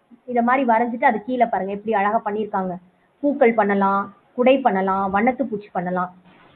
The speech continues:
இதுதான் உங்களுக்கு இந்த, அ, second மிட் டெர்ம், அதாவது second மிட் டெர்ம் வரும் இல்லையா? second மிட் டெர்ம் project. நீங்க இதை உங்க project நோட்ல ஏதாவது ரெண்டு பண்ணுங்க. இதுல உங்களுக்கு என்ன பிடிச்சிருக்கோ, இல்லைன்னா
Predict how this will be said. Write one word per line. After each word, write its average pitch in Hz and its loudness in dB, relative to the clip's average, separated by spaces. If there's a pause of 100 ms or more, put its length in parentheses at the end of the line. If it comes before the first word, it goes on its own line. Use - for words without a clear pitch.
(140)
இதுதான் 254 8
உங்களுக்கு 269 6 (300)
இந்த, 285 2 (240)
அ, 226 0
second 330 0 (160)
மிட் 233 -4
டெர்ம், 214 2 (120)
அதாவது 254 -2
second 269 -2
மிட் 254 0
டெர்ம் 240 0
வரும் 220 2
இல்லையா? 294 0 (380)
second 320 0
மிட் 269 2
டெர்ம் 359 0
project. 254 2 (200)
நீங்க 294 -2
இதை 277 2
உங்க 330 4
project 262 2
நோட்ல 220 0 (420)
ஏதாவது 349 4 (540)
ரெண்டு 330 -4
பண்ணுங்க. 208 -6 (360)
இதுல 240 2 (240)
உங்களுக்கு 254 -2
என்ன 349 0
பிடிச்சிருக்கோ, 247 -2
இல்லைன்னா 320 0